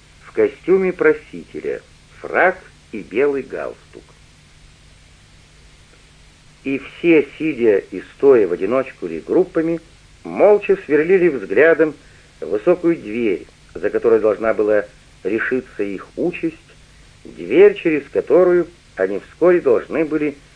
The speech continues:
выйти торжествующими или с поникшей головой. Дженкинс поспешно прошёл сквозь эту толпу, и все с завистью смотрели на вновь прибывшего, которого дежурный чиновник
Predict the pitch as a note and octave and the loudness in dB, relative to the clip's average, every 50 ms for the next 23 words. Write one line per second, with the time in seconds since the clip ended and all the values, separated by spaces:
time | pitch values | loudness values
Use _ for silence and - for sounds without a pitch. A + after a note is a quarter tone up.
0 | _ - - D2+ D#2+ E2+ C3 D3+ D#3 D3+ - C3 A#2+ B2+ A2+ G2 F2 F#2+ F#2+ - | _ -16 -14 -12 -8 -4 -4 -2 -2 -4 -6 -4 -2 0 0 0 0 -4 -8 -8
1 | - _ C#2 C2+ G#2+ D3 F3 E3+ D#3+ D3+ - - - C3+ C#3 C#3+ C#3 C#3 - - | -12 _ -12 -6 -2 0 0 0 -2 -4 -8 -10 -10 -6 -6 -6 -6 -8 -10 -18
2 | _ - _ _ _ _ - D#3+ F#3 F3 F3 E3 - - - A#2+ A2 G2+ G2 A#2 | _ -20 _ _ _ _ -6 -4 -2 -2 -2 -4 -6 -2 0 0 0 0 -2 -6
3 | D3 C#3+ - - - - B2+ B2 - G2+ G2 E2 C#2+ B1+ A#1 A#1+ A#1 G#1 - - | -6 -8 -8 -10 -6 -4 -4 -4 -2 -4 -6 -6 -6 -8 -8 -8 -8 -8 -10 -14
4 | - _ _ _ - _ _ - _ _ _ _ _ - - - - - - - | -20 _ _ _ -20 _ _ -20 _ _ _ _ _ -20 -20 -20 -20 -20 -18 -16
5 | F2 F2+ G#2 C#3 C#3 C#3 C3+ - C3+ C3 B2 - - - - A#2 A2 - - B2 | -4 2 4 4 4 4 2 -2 -4 -4 -4 -8 -4 0 0 0 0 0 0 2
6 | A#2+ A#2 - - G#2 G2+ F#2 G#2 G2 - - A#2 A2 G#2 - - - G2+ G2+ G2 | 2 2 0 -2 -6 -4 -4 -4 -4 0 0 0 0 0 -4 -6 -6 -6 -4 -4
7 | G#2+ G2 - F#2 - - C#2 A1+ - - - C3 D#3 D3+ - _ _ - - - | -4 -4 -4 -6 -6 -6 -8 -8 -8 -8 -6 -6 -6 -6 -10 _ _ -20 -20 -20
8 | - - - - - _ - A#2 A#2 - - - C3+ B2+ B2 G#2 F2 E2 G#2 B2 | -20 -20 -20 -20 -20 _ -10 -10 -10 -10 -6 0 2 2 2 2 0 0 2 4
9 | C#3 D3 C3+ C#3 C#3 - - - B2 - - A#2 G#2 - A2 A#2+ C3+ B2+ B2+ A#2+ | 4 4 4 0 -4 -6 -8 -10 -10 -4 -4 -4 -4 -2 -2 -2 -2 -2 -2 -2
10 | A2+ G#2+ E2 D#2+ G2 A#2+ B2 - - A#2+ A#2 A#2 A2+ B2 A#2 F#2 - - - D2+ | -2 -2 -4 -2 -4 -4 -4 -4 -6 -8 -8 -6 -4 -4 -6 -6 -8 -10 -10 -10
11 | C2+ C#2+ - E2+ - G#2 G2+ G#2 G2 G2+ G2+ G2+ - - - - - - - F2 | -10 -8 -8 -6 -2 0 0 0 0 0 -2 -4 -6 -14 -20 -20 -20 -20 -20 -12
12 | E2+ G#2 A#2+ A2 G2+ A#2+ B2+ A2+ G#2+ A2 G#2 - - G2+ E2+ F#2 A2 C3+ C#3 D#3 | -4 -2 -2 -2 0 0 -2 0 -2 -6 -8 -8 -8 -8 -4 -2 -2 -2 -2 -2
13 | D#3+ D#3 - - | -4 -6 -6 -12